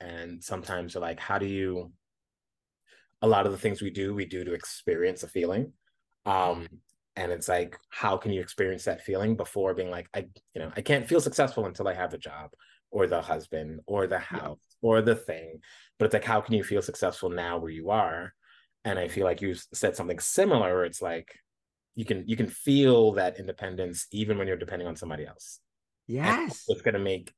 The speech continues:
Speaker 1: you happy. So it's, it's interesting to see how dots connect. Um,
Speaker 2: And the truth is about, I, I, I don't mean to cut you off. I just wanna say this really quickly about you're successful. That's not even true because we've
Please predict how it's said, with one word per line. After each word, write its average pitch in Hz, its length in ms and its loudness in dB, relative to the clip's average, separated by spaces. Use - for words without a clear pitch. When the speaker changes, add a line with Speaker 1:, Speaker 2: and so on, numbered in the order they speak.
Speaker 1:
you 87 460 -6
happy. 85 280 -6
So 98 120 -2
it's, - 160 -6
it's - 280 -12
interesting 123 380 2
to 98 80 -2
see 101 140 -2
how 85 320 0
dots 80 240 -4
connect. - 400 -10
Um, 185 240 6
Speaker 2:
And 240 320 0
the 196 100 -10
truth 247 300 -4
is 175 160 4
about, 131 480 2
I, 131 40 0
I, - 180 -2
I - 120 -2
don't 135 140 -2
mean 123 80 -4
to - 80 -14
cut - 160 -8
you 107 80 2
off. 104 140 0
I 110 40 4
just 101 80 -2
wanna 117 140 2
say 113 140 0
this 107 120 -2
really 113 160 2
quickly 110 360 0
about 131 240 0
you're 143 440 2
successful. 139 960 0
That's 160 340 0
not 185 220 0
even 165 220 0
true 147 480 2
because 147 240 -8
we've 185 200 -4